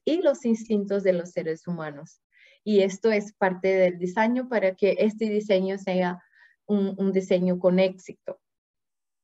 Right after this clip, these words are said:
Aquí también podemos reconocer, cuando nosotros miramos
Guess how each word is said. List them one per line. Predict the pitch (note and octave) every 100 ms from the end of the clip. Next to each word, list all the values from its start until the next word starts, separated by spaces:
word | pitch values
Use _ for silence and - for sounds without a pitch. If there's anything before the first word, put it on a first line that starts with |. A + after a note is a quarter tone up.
| _ _ - - _ _ _ _ _ -
Aquí | G#3 B3
también | C#4 D4 C4 C#4 B3+ G#3+ G#3+
podemos | A3 A#3 C#4+ D#4+
reconocer, | B3+ G#3+ G#3+ G#3 G3 G3 - -
cuando | G#3+ A3
nosotros | A3 A3+ C#4 F4+ F4
miramos | D#4 A#3+ A3+ A3+